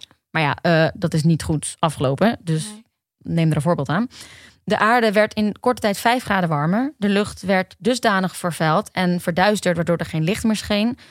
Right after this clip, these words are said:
Speaker 2: Ja.
Speaker 1: waardoor vijfennegentig procent van al het leven op aarde stierf. Dus nee, mensen, het hoort niet zo te gaan. Argument vier.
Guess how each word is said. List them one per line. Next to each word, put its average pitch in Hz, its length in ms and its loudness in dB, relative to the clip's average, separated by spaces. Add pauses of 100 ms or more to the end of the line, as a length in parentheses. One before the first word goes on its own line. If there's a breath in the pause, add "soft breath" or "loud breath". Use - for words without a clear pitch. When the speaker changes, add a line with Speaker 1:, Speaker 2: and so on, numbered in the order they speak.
(120)
Speaker 2:
Ja. - 80 -20
Speaker 1:
waardoor 185 280 0
vijfennegentig 208 1080 0
procent 165 400 -4
van - 200 -8
al 180 200 2
het 190 100 2
leven 156 400 0
op - 160 -6
aarde 156 420 0 (460)
stierf. - 460 -8 (1800 loud breath)
Dus 185 180 0
nee, 185 240 4
mensen, 160 440 4
het - 120 -2
hoort 202 300 2
niet 214 420 2
zo 156 300 2
te - 80 -4
gaan. 143 420 2 (640 loud breath)
Argument 285 420 0
vier. 214 540 2